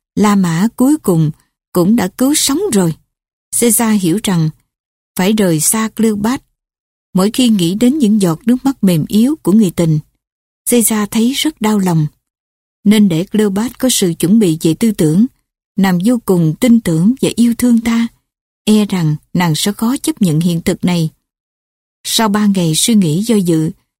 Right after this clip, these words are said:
Caesar mới ấp úng nói với Cleopat, họ phải chia tay. Khi thuộc hạ của Caesar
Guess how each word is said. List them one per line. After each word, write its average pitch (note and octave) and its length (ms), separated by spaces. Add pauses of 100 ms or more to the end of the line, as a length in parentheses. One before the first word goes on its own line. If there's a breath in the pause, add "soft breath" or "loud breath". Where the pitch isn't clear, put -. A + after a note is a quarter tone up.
(200)
Caesar G#3 480
mới G#3 160
ấp - 200
úng A#3 280 (160)
nói G#3 220
với B3 100
Cleopat, G#3 480 (840)
họ F3 160
phải E3 280
chia G#3 240
tay. G#3 300 (1200)
Khi B3 220
thuộc G#3 240
hạ B3 240
của B3 100 (100)
Caesar G#3+ 460